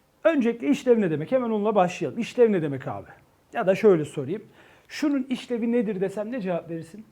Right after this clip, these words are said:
Yazı yazmak değil mi? Mesela işte atıyorum telefonun işlevi nedir? Konuşmaktır, iletişim kurmaktır. Mesela işte arabanın işlevi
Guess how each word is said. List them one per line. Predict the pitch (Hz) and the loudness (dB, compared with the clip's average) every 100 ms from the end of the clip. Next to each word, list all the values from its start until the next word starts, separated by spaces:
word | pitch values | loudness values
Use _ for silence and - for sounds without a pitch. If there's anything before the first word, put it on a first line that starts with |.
| _ - | _ -4
Yazı | 202 202 175 | 0 0 0
yazmak | 135 120 131 - | -4 -6 -10 -4
değil | 202 | -4
mi? | 110 - _ _ - | -4 -14 _ _ -8
Mesela | 247 220 196 196 | -4 2 2 2
işte | 208 - 247 | -4 -6 -4
atıyorum | 247 220 165 143 | -2 -2 -2 -2
telefonun | 240 247 240 247 240 | 0 0 -2 -6 -6
işlevi | 226 - 233 214 | -12 -8 -4 -2
nedir? | 233 185 | -2 -2
Konuşmaktır, | 190 202 196 180 175 165 170 143 - - _ - | -6 -6 -8 -8 -8 -8 -10 -14 -14 -20 _ -8
iletişim | 202 196 - 190 | -6 -6 -10 -12
kurmaktır. | 170 147 127 - - _ _ _ - - | -10 -10 -10 -12 -20 _ _ _ -20 -14
Mesela | - 226 220 220 | -6 -2 -2 -2
işte | - - - | -8 -6 0
arabanın | 254 254 226 233 240 240 | 2 2 2 2 0 -4
işlevi | 220 - 214 196 240 | -10 -8 -6 -4 -4